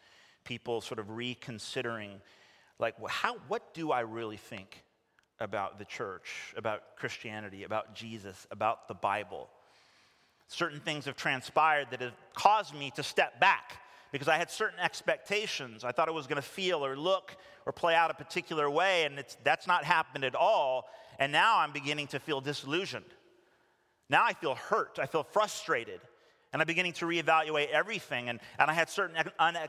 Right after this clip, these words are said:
I have certain expectations that were absolutely not met. And what do you do with that? How do you process through those emotions without simply deconstructing into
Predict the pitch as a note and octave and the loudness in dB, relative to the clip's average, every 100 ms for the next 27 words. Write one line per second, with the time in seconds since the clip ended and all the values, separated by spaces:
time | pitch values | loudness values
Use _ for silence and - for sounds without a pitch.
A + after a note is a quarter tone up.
0 | - C3+ C#3 B2 - - G3+ E3+ - F3+ | -2 0 0 -4 -8 -4 -4 -4 0 0
1 | - - D#3+ - F#3 F3 D#3 C#3 A#2+ D3 | 0 -4 -4 -2 -2 -2 -6 -8 -8 -2
2 | - D#3 E3 - D#3 C#3+ D3 F#3+ C4+ - | 2 4 4 0 -4 -2 -2 -2 -4 -6
3 | D#3+ C#3+ C3+ A#2+ - A2 A2 D#3 - - | -4 -2 4 2 2 0 0 0 -6 -20
4 | _ _ _ _ _ _ _ _ _ _ | _ _ _ _ _ _ _ _ _ _
5 | _ _ _ _ _ _ _ _ _ _ | _ _ _ _ _ _ _ _ _ _
6 | _ _ _ A#2+ B2 C3 C3 G3 G2 F2+ | _ _ _ -12 -10 -10 -12 -14 -14 -16
7 | F2+ - _ _ _ _ _ _ _ _ | -18 -18 _ _ _ _ _ _ _ _
8 | _ _ _ _ _ _ _ C#3+ E3 E3 | _ _ _ _ _ _ _ -14 -12 -10
9 | - D#3 - C#3 - C#3 C3 B2+ A2+ A2 | -2 -2 -2 -8 -8 -10 -4 -2 -4 -6
10 | A2+ B2 D3+ - D#2+ - - _ _ A#2+ | -6 -6 -8 -12 -16 -18 -18 _ _ -4
11 | A2+ - C#3+ - B2 G2+ B2 - B2+ - | -4 -4 -10 -8 -12 -10 -14 -10 -10 -10
12 | - B2 - A#2+ A2+ A2+ - | -4 -4 -4 -14 -12 -14 -10